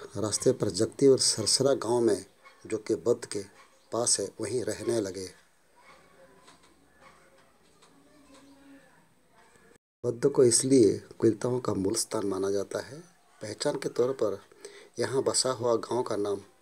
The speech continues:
लिया जाता है। कुछ शताब्दी के बाद बद्ध के राजा ने पाटनागढ़ का राजा को कुछ कुलता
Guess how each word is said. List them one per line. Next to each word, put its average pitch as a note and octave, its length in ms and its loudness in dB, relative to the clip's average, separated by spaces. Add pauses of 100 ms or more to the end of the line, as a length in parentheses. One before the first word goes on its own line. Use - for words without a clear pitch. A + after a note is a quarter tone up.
लिया A2+ 320 2
जाता G2+ 400 -6
है। G2+ 180 -10 (4000)
कुछ C#3 160 -2
शताब्दी - 540 0
के C3 140 6
बाद A2+ 340 0 (360)
बद्ध A#2+ 300 2
के A#2+ 160 4
राजा G#2 340 2
ने - 140 -4 (260)
पाटनागढ़ B2 460 -2
का A#2 120 -4
राजा G#2+ 340 -2
को A#2+ 220 -6 (840)
कुछ - 200 -4
कुलता A2+ 360 0